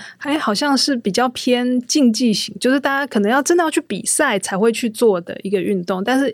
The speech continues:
比较少啦，当做这种一般的这个运动项目。那当然现在也有很多企业因为要，就是有一些社团啊，他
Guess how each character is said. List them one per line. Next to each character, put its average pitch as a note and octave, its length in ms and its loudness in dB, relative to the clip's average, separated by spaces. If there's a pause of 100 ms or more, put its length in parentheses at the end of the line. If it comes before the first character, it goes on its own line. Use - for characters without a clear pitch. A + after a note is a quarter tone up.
比 F#3 80 -14
较 C4+ 100 0
少 F3 220 -6
啦， F3 240 -10
当 A3+ 180 -2
做 A3+ 140 0
这 G#3+ 100 0
种 F#3 100 -4
一 D4 80 0
般 G3 440 -2
的 G#3 200 -4 (460)
这 A3 100 0
个 F#3+ 120 0
运 A3 260 2
动 G#3 240 -2
项 F#3+ 340 -2
目。 G3 240 -4 (180)
那 B3+ 100 -2
当 C4+ 100 2
然 A#3+ 100 -2 (120)
现 C#4 180 -2
在 B3+ 80 0
也 G3+ 80 2
有 F#3+ 100 2
很 F#3 140 -4
多 G3+ 140 0
企 G#3 340 -2
业 F#3+ 260 0 (220)
因 G#3 160 2
为 G3+ 240 2
要， F#3 480 -4
就 - 160 -4
是 F#3 120 -4
有 E3 100 -4
一 - 20 -6
些 F#3 320 0
社 F#3+ 360 0
团 - 360 -10
啊， - 180 -8 (140)
他 G3 340 -2